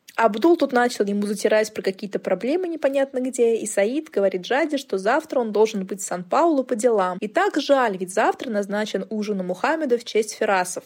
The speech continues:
Но он намерен все равно приехать, хоть и немножко задержится, и попросит Мухаммеда извиниться перед гостями за их опоздание. Жади просит его, умоляет буквально, чтобы она осталась дома и не шла на этот ужин.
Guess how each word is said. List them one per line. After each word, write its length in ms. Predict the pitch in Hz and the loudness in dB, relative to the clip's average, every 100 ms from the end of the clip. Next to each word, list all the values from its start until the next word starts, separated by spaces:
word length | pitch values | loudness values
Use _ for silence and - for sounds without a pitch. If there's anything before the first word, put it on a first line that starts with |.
| _ 233 | _ -2
Но 120 | 226 | 2
он 280 | 254 381 370 | 2 2 2
намерен 320 | 262 254 240 | 2 4 2
все 160 | - | 0
равно 240 | 214 208 202 | 0 0 -2
приехать, 580 | - 185 185 - 370 - | -2 0 0 0 -4 -2
хоть 280 | - 320 | 0 0
и 20 | 285 | 0
немножко 380 | 220 240 - | -2 -4 -2
задержится, 640 | 240 220 190 185 170 - 190 - | 0 2 0 0 -4 -10 -12 -10
и 80 | 254 | -6
попросит 440 | 233 214 214 208 202 | -4 -2 -2 -2 -8
Мухаммеда 460 | 285 311 359 277 | -4 0 0 -2
извиниться 340 | 202 208 247 220 | -4 -4 -4 -6
перед 220 | - 196 | -6 -4
гостями 400 | 196 - 247 262 | -4 -2 -2 0
за 120 | 196 | -2
их 120 | 196 | -2
опоздание. 560 | 214 190 185 165 160 - _ _ _ _ 220 | -2 0 0 0 -4 -12 _ _ _ _ -2
Жади 280 | 254 320 | 0 2
просит 360 | 311 262 262 240 202 | 4 4 4 2 -2
его, 240 | 202 214 | 0 0
умоляет 500 | 190 214 220 220 185 | 0 0 2 2 0
буквально, 500 | 175 190 220 294 247 | -6 -2 0 2 0
чтобы 300 | - 196 196 | 0 -2 0
она 140 | 202 | 0
осталась 360 | 208 196 190 185 | -2 0 0 2
дома 280 | 233 339 285 | 2 0 0
и 40 | |
не 60 | 226 | -2
шла 180 | - 226 | -2 -2
на 120 | 220 | 0
этот 240 | 214 - | -2 -2
ужин. 260 | 208 180 | -4 -4